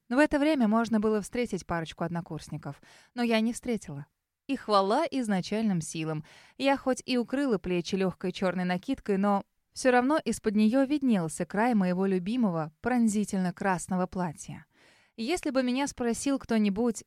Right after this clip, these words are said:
«Диара, вот зачем ты это делаешь?», я бы не смогла ответить. Да просто потому, что физически не могу поступить иначе. Пара дней, даже меньше, и Эсфера не будет в Моравии.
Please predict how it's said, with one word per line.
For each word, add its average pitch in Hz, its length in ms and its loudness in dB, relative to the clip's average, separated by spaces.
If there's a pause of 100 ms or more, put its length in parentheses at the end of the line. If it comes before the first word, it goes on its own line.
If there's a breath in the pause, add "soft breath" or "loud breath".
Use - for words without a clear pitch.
«Диара, 196 680 2
вот 226 240 2
зачем 233 540 2
ты 185 180 -6
это 196 240 -4
делаешь?», 190 580 -2 (460)
я 185 240 0
бы 175 160 0
не 190 240 2
смогла 185 460 0
ответить. - 560 -8 (440 soft breath)
Да 285 80 4
просто 320 360 2
потому, 277 340 2
что 269 180 -4
физически 254 600 -2
не 220 140 4
могу 214 240 2
поступить 220 480 -6
иначе. 247 480 -2 (500)
Пара 294 300 6
дней, 233 340 2
даже 185 300 0
меньше, 247 500 0
и 240 160 -2
Эсфера 247 440 2
не 220 120 6
будет 226 320 0
в - 60 -12
Моравии. 196 580 0